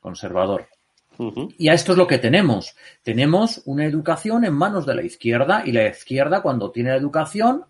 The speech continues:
Speaker 1: adoctrina. ¿Qué hizo el Partido Popular con la educación? Pues ya te lo digo yo, Eurico, regalársela a la extrema izquierda, que mejor así, para no confrontar. El Partido Popular tenía asociaciones, hasta en mi facultad.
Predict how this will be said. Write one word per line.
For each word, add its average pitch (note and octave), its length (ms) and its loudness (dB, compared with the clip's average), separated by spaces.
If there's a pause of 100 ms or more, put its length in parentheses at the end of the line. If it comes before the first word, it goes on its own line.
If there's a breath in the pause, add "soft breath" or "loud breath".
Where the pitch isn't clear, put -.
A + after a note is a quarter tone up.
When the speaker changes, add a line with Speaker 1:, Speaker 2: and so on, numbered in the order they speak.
Speaker 1:
adoctrina. B2+ 760 0 (120)
¿Qué A#3 100 -4
hizo D4+ 120 -2
el D4 100 0
Partido D#3 440 2
Popular D#3 420 0
con D#3+ 140 0
la D3+ 80 6
educación? D3+ 580 2
Pues A#2+ 140 0
ya F3+ 100 4
te A3+ 80 0
lo G3 60 2
digo A2 180 2
yo, E3+ 140 6
Eurico, C#3 500 4
regalársela B2+ 640 0
a D#3+ 60 2
la A2+ 180 4
extrema G#2 340 -2
izquierda, E3+ 480 2
que G#2 140 -4
mejor D#3 280 2
así, F3+ 260 0
para B2+ 160 -2
no C#3 100 -2
confrontar. D#3+ 600 0 (200 loud breath)
El B2 80 -4
Partido F#3+ 300 4
Popular D#3+ 440 4 (600)
tenía G#3 260 4
asociaciones, G#3+ 1120 -2 (580)
hasta F3+ 260 0
en E3 80 2
mi F#3 100 2
facultad. G3 560 0